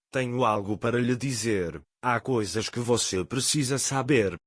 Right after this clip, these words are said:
Você fez muito por Sara e você é boa para ela. Você merece o melhor de tudo."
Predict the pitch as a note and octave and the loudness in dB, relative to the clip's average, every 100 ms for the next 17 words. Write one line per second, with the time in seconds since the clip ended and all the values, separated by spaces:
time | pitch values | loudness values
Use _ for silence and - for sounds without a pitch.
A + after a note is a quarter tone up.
0 | _ _ - F#2 G#2 A2 C#3 C3 D3 A2+ | _ _ -16 -4 -2 0 -2 -2 -2 -2
1 | F#2+ A2+ A2+ G2+ A#2 A2 C3+ B2+ A#2+ A#2 | 0 0 -2 -4 -6 -2 0 2 2 2
2 | A2+ A#2+ B2 - C3+ A2 G2 A#2 A2 G2 | 0 0 0 2 2 2 4 6 4 4
3 | F#2+ G2 A#2+ G2+ E2 D#2 - _ _ - | 0 2 0 0 -2 -6 -10 _ _ -12
4 | A#2 C#3 - C3+ A2+ B2+ C3+ - B2 C3 | -4 -2 0 0 2 2 0 0 0 2
5 | B2+ G#2 F#2+ G2 G2 C#3 G2 E2+ D2+ | 4 4 2 -4 -6 -6 -6 -8 -10